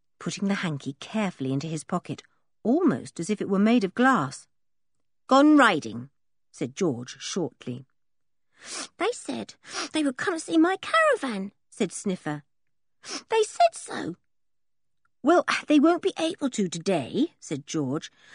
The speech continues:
"They'll be back too late, I expect. I'll come and see it, though. There's nobody in it, is there?" George was not keen on meeting Sniffer's father or any other of his relations. He shook his head.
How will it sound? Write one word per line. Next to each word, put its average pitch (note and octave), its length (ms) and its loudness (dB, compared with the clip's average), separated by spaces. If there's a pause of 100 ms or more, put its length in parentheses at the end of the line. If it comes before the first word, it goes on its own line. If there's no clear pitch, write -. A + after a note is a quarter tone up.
"They'll D4+ 200 8
be B3+ 120 6
back - 160 -4
too G#4 220 6
late, G#4 300 6
I F3 120 -4
expect. - 540 -10 (560)
I'll A3+ 200 2
come - 200 0
and F3 100 -4
see F3 220 -6
it, - 120 -8
though. F#3 280 0 (540)
There's E4 120 0 (100)
nobody D4 300 6
in F#4+ 80 4
it, D4+ 200 2
is A#3+ 160 -2
there?" F4+ 240 0 (1200)
George G#3 320 4
was F#3 140 -4
not B3+ 280 0
keen G#3+ 380 2
on C3 180 -4
meeting D3+ 340 -4
Sniffer's - 500 -2
father D3 640 -2 (100)
or G#3 180 2
any A#3+ 240 6
other A#3 260 2
of C#3+ 100 -4
his D3 180 -6
relations. C#3 680 -4 (580)
He A3+ 100 0
shook - 240 -6
his D3+ 140 -12
head. C#3+ 240 -8